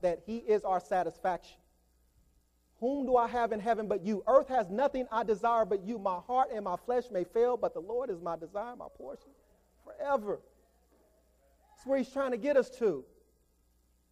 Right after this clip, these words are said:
Where it's like, if everything else fails, Lord, you're still enough. You're still enough. God plus nothing means everything. That's what he's trying to get us to.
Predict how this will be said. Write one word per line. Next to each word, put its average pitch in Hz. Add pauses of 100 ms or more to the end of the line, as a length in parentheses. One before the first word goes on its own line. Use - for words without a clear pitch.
(1300)
Where 196
it's 196
like, 208
if 208
everything 247
else 220
fails, 196
Lord, 185
you're 214
still 196
enough. 170 (1200)
You're 220
still 240
enough. 190 (1500)
God 247
plus 247
nothing 214
means 196
everything. 165 (1120)
That's -
what 262
he's 214
trying 226
to 190
get 196
us -
to. 143